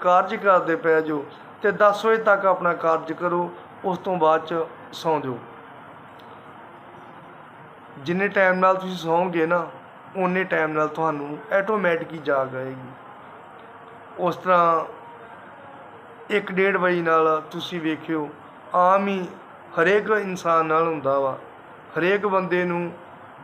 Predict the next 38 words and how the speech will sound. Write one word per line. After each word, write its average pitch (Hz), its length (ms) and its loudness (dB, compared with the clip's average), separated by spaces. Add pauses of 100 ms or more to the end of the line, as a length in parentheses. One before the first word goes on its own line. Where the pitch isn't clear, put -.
(140)
ਮੇਰਾ 170 260 0
ਜਿਹੜਾ 175 260 2
ਸਾਹਿਬ 165 400 -2
ਹੈ 170 120 2
ਨਾ, 180 180 0 (360)
ਇੱਕ 196 220 -4
ਡੇਢ 185 240 0
ਵਜੇ 190 220 2
ਉਠਾ 190 300 2
ਦਿੰਦਾ 180 380 2
ਵਾ 139 220 -2 (480)
ਵੀ, 170 100 -2
"ਉੱਠ 175 140 0
ਸਿੰਘਾ, 180 540 0 (680)
ਬਾਬਾ 160 400 4
ਜੀ 165 160 -4
ਦੇ 170 120 -2
ਨਾਲ, 156 600 4 (800)
ਬਾਬਾ 160 340 4
ਜੀ 165 140 -4
ਦੀ 165 120 -4
ਗੋਦ 156 320 -2
ਦੇ 170 100 0
ਵਿੱਚ 156 600 -2 (420)
ਬੈਠਣ 151 400 -2
ਦਾ 156 140 2
ਟਾਈਮ 135 360 -2
ਆ 127 120 0
ਗਿਆ 127 240 -6
ਵਾ, 127 180 -10 (640)
ਗੁਰੂ 165 180 -2
ਨਾਨਕ 160 340 2
ਦੇਵ 160 300 0
ਜੀ 160 140 -8
ਦੀ 165 100 -6
ਗੋਦ 151 280 -4
ਦੇ 156 140 -2
ਵਿੱਚ 156 380 -4